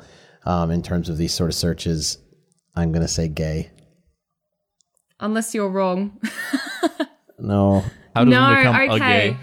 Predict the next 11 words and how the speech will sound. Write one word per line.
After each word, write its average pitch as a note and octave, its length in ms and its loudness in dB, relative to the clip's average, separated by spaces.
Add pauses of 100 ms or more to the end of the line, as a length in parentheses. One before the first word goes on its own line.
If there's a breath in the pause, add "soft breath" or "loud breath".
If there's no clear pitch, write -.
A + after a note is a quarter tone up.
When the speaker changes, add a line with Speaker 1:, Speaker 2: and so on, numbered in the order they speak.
(100)
Speaker 3:
Oh G2 160 -4
Speaker 2:
So B3+ 140 -2
Speaker 3:
my B3+ 40 2
Speaker 2:
the B3 80 2
Speaker 3:
God. A3+ 80 -2
Speaker 2:
very C4 240 2
first B3 400 -2
one A3 300 -2
is G#3+ 420 -6 (440)
delegate. G#3 480 -2 (1500)
Speaker 3:
Huh? D4 260 4